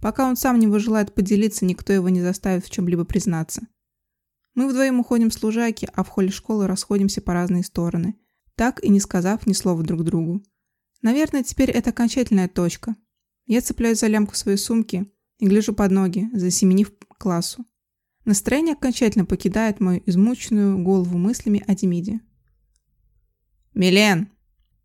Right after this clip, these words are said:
окликает Максимов, и я, остановившись, оборачиваюсь полубоком. "Я сказал тебе, что влюбился в тебя, но ты предпочла проигнорировать мои чувства.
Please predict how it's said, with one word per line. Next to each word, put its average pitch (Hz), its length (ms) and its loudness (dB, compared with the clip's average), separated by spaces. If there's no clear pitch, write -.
окликает 196 560 0
Максимов, 254 500 -4
и - 80 0
я, 185 160 0
остановившись, 190 640 -4
оборачиваюсь 190 560 -4
полубоком. 180 680 -4
"Я 190 180 -2
сказал 196 400 2
тебе, 185 180 -2
что 185 200 -4
влюбился 180 500 2
в - 60 -14
тебя, 170 360 -6
но 190 140 -2
ты 185 140 2
предпочла 185 540 0
проигнорировать 180 720 2
мои 180 160 -4
чувства. - 460 -10